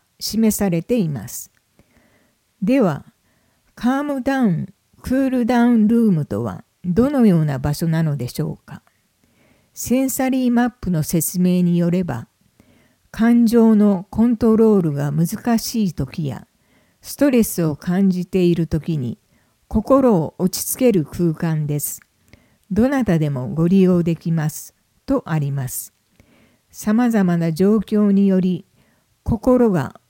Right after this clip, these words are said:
落ち着かなくなった時に利用できる場所となります。心が落ち着かなくなる要因として、比較的大きな音をうるさいと感じる、光を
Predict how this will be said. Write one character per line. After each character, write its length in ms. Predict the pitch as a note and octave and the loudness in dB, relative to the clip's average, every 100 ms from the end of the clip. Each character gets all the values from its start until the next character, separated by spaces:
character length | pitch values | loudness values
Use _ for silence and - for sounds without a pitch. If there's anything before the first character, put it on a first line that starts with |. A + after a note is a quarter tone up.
| - | -8
落 280 | G3+ - - | -6 -6 -8
ち 0 | |
着 160 | - | -6
か 160 | - C4 | -2 0
な 140 | B3 | 0
く 120 | - F3 | -2 -2
な 180 | E3+ | 0
っ 20 | F3+ | -2
た 200 | - C#3+ | -4 -8
時 320 | D3 C3+ C#3 | -6 -10 -10
に 220 | B2 F#3+ _ | -10 -12 _
利 180 | E3+ F#3+ | 2 4
用 240 | A3+ A3 | 6 4
で 120 | G#3+ G3+ | 2 0
き 180 | G#3+ | -2
る 140 | D3+ B2+ | -4 -4
場 160 | C#3 | -4
所 300 | C3+ E3+ D#3+ - _ - | -4 -6 -8 -10 _ -6
と 120 | C#4 | 0
な 180 | A3 F#3 | 2 2
り 140 | D3+ D3 | 0 -2
ま 160 | C#3 | -6
す。 280 | - - - _ _ _ _ _ _ _ _ _ | -8 -14 -18 _ _ _ _ _ _ _ _ _
心 440 | - G#3 C4 B3 G3 | -8 -2 2 2 2
が 300 | D3+ - - - | -2 -8 -10 -6
落 220 | G3 - | -6 -6
ち 180 | - - | -10 -4
着 40 | |
か 120 | B3 | -2
な 160 | B3 B3 | 0 -2
く 140 | F#3 | -2
な 160 | F3+ F3+ | 0 2
る 160 | D#3+ | 0
要 240 | E3 F3+ G3+ | 2 2 4
因 200 | G3+ F#3+ | 2 2
と 200 | - F3+ | 0 -4
し 160 | - - | -4 -8
て、 280 | E3 - - _ _ _ _ _ | -8 -10 -14 _ _ _ _ _
比 120 | _ - | _ -8
較 200 | A3 G#3 - | -6 -6 -6
的 580 | - F3 - D#3+ C3 - _ _ _ _ _ _ - | -6 -4 -4 -6 -6 -16 _ _ _ _ _ _ 0
大 220 | C4+ A3+ | 2 2
き 180 | - F3 | 0 -2
な 220 | D#3 D3 | -2 -4
音 300 | D3 E3+ E3 | -4 -4 -2
を 220 | A#2 - _ | -4 -8 _
う 120 | F#3+ | -2
る 100 | A#3+ | 0
さ 220 | C4 C4+ C4 | 0 -2 0
い 100 | G3 | -2
と 120 | - | -4
感 340 | - D#3 D#3 | -4 -2 -2
じ 160 | D3+ C#3 | -4 -6
る、 200 | B2 - _ _ _ _ _ _ | -8 -14 _ _ _ _ _ _
光 520 | - - A#3+ B3 A3+ F3 | -20 -8 -2 2 2 0
を 180 | A#2+ | -2